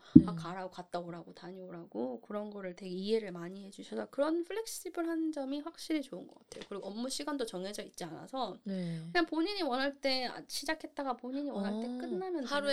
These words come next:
Speaker 2: 되는.
Speaker 1: 그 정해진 시간만 채우면은
Speaker 2: 네네네.
Speaker 1: 퇴근도 빨라질 수도 있고
Speaker 2: 네네.
Speaker 1: 늦게 시작해도 되고.
Speaker 2: 네, 그리고 뭐, 그리고 주 삼십일곱, 서른일곱 시간 이거든요, 저희는.
Speaker 1: <gasps>
Speaker 2: 아니에요?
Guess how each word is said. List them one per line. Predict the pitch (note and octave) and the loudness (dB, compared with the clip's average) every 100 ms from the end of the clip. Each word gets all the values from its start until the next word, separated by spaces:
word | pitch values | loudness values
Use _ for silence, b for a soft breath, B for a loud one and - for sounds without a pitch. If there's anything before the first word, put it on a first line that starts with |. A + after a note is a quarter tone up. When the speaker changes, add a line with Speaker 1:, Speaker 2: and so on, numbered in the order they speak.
| C4+ | 4
Speaker 2:
되는. | |
Speaker 1:
그 | G#3+ G#3+ G#3 | 2 0 0
정해진 | G3+ F#3 F#3+ G3 | 0 -2 0 0
시간만 | A#3+ A#3+ A3+ | 0 0 0
채우면은 | G#3 B3 A#3+ F#3+ G3 F#3+ E3 | 0 0 0 0 2 2 0
Speaker 2:
네네네. | F3+ A3 | 2 4
Speaker 1:
퇴근도 | A#3+ G3+ A3+ | 4 4 2
빨라질 | - C4+ C#4+ B3 | 2 4 4 2
수도 | A#3 G3 | 0 0
있고 | E3+ - - F3 D#3+ | 0 0 2 4 4
Speaker 2:
네네. | F#3 - | 0 -2
Speaker 1:
늦게 | F3+ F3+ A3 | -4 2 2
시작해도 | G3+ F#3+ - F3+ F#3 | 4 0 -2 -4 -4
되고. | E3+ E3+ E3+ | -6 -2 0
Speaker 2:
네, | E3+ - | 0 -2
그리고 | F#3 E3+ B3 A#3+ - | -2 0 2 0 0
뭐, | E3+ D3+ B B B | -6 -8 B B B
그리고 | C#4 B3 | 2 2
주 | A#3+ - B3+ C4+ - | -2 -4 -2 -2 -2
삼십일곱, | - F#4 F#4 - E4 - _ - D4+ C#4+ - - | 0 2 2 2 -2 -4 _ -2 -2 -2 -12 0
서른일곱 | G4 F#4+ D4+ D#4 - | 6 6 6 2 0
시간 | - G#3+ E3+ | -2 -2 -4
이거든요, | F#3+ - G3+ A#3+ B3 | -4 -10 -8 -8 -6
저희는. | G3 F#3 A3+ F#4+ | -4 -2 0 -2
Speaker 1:
<gasps> | - - _ - | -4 -20 _ -4
Speaker 2:
아니에요? | G#3+ A3 A3 F#3 F#4+ | 0 0 0 2 0